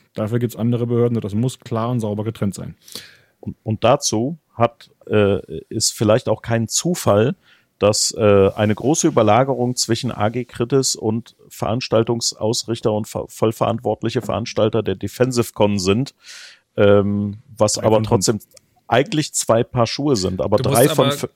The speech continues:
Speaker 3: kurz erklären, was
Speaker 2: Ja.
Speaker 3: ein Defensive Con ist.
Speaker 2: Genau, das, das will ich erklären. Und zwar drei der fünf Defensive Con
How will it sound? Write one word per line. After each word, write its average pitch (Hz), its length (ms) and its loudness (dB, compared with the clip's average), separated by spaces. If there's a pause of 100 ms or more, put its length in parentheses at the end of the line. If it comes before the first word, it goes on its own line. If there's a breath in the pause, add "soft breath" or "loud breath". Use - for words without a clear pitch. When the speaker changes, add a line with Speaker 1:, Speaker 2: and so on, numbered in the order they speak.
(120)
Speaker 3:
kurz - 240 -8
erklären, 135 400 -8
was 104 140 -2
Speaker 2:
Ja. - 60 -10
Speaker 3:
ein 123 100 -6
Defensive 123 420 -8
Con 113 220 -10
ist. 120 200 -14
Speaker 2:
Genau, 135 220 6
das, 120 300 2
das 123 240 2
will 123 120 4
ich 123 100 0
erklären. 101 440 2
Und - 160 -8
zwar 113 400 4
drei 113 340 2
der 151 140 4
fünf 143 400 -2
Defensive 127 480 -2
Con 117 340 0